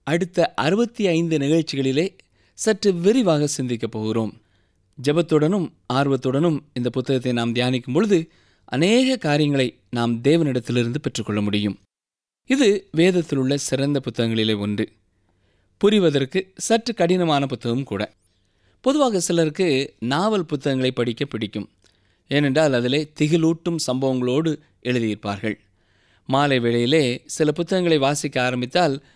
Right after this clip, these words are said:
இரவெல்லாம் வாசிப்பார்கள். இந்த புத்தகம்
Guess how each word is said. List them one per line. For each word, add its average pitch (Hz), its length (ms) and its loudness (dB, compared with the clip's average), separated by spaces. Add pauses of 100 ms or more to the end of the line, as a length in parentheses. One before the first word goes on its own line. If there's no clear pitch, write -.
(140)
இரவெல்லாம் 165 600 2 (160)
வாசிப்பார்கள். 110 640 -4 (640)
இந்த 208 180 -2
புத்தகம் 220 540 0